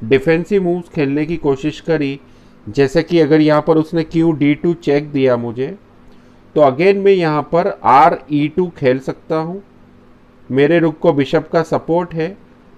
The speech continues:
अब इस क्वीन को यहाँ से हटना होगा और ऐसे केस में मैं यहाँ पर क्वीन को जिंदा कर सकता हूँ।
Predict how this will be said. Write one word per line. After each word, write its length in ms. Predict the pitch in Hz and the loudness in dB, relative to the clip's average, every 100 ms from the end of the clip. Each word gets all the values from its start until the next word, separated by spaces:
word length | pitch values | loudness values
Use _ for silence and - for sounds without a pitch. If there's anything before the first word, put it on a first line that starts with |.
| - | -2
अब 180 | 139 156 | 0 0
इस 140 | 185 | -2
क्वीन 280 | - 165 170 | -2 -2 -2
को 160 | 165 175 | -2 -2
यहाँ 280 | 156 151 156 | 0 -2 -4
से 160 | 175 | -6
हटना 420 | 151 120 - 190 202 | -4 -6 -6 -2 -2
होगा 420 | 147 120 135 - _ - _ _ _ 123 | -2 -4 -6 -10 _ -20 _ _ _ 0
और 180 | 143 | 0
ऐसे 380 | 131 131 135 196 | 2 0 2 0
केस 340 | 180 151 135 156 | 2 -2 0 -2
में 340 | 156 131 135 - _ _ _ - - 123 | -2 -2 -8 -18 _ _ _ -20 -14 -4
मैं 160 | 147 | 2
यहाँ 300 | 160 151 120 | 2 2 -2
पर 260 | - 156 208 240 - - - - - | -2 -2 -2 -6 -20 -20 -20 -20 -8
क्वीन 260 | 147 147 156 | 0 2 2
को 160 | 160 185 | 0 0
जिंदा 440 | 165 127 120 165 247 - - - | 0 -2 0 -2 -2 -10 -12 -2
कर 120 | 117 | -2
सकता 420 | - 120 - 117 | -2 -10 -6 -8
हूँ। 220 | 110 110 | -6 -10